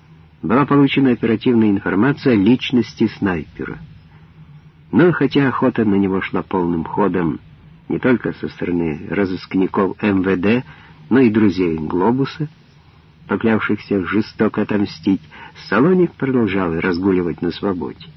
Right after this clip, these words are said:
Разъезжал с поддельными документами по курортам Европы, проводил время в роскошных ресторанах в обществе очаровательной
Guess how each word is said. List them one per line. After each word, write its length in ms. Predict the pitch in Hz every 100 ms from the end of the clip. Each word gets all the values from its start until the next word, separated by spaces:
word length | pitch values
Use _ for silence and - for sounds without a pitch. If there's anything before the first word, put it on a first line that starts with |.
| - _ - - - - -
Разъезжал 640 | 156 143 131 113 117 110
с 120 | -
поддельными 600 | - 95 82 104 95 92
документами 880 | 85 82 92 98 120 117 113 110 98 -
по 100 | 85
курортам 560 | 95 113 101 - 85
Европы, 680 | 82 80 85 143 147 139 143 - - - - _ -
проводил 440 | - 90 107 139 101
время 340 | 101 113 107
в 40 |
роскошных 560 | 90 85 - 98 92 -
ресторанах 840 | 87 - 87 82 110 117 104 - -
в 120 | -
обществе 480 | 110 - 107 - 101
очаровательной 840 | - 92 107 143 - 123 120 117